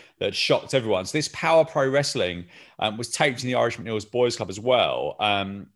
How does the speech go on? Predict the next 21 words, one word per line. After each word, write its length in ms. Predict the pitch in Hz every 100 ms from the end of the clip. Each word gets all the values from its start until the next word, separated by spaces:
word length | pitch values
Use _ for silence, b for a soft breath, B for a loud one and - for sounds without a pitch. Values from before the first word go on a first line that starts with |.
| -
and 140 | 117
I 60 | 120
guess 260 | 120 185
this 160 | 180 156
was 80 | 135
their 160 | 151
version 320 | 147 143 127 123
of 60 |
Wrestling 260 | 123 - 120
Challenge, 340 | 113 143 110
but 60 | 104
there 80 | 123
just 220 | 156 151
isn't 240 | 165 156
that 180 | - 139
much 280 | 139 131 104
information 500 | 113 - 123 127 -
about 140 | 87
this 120 | 95 104
out 300 | 107 104 -
there. 380 | 58 - 50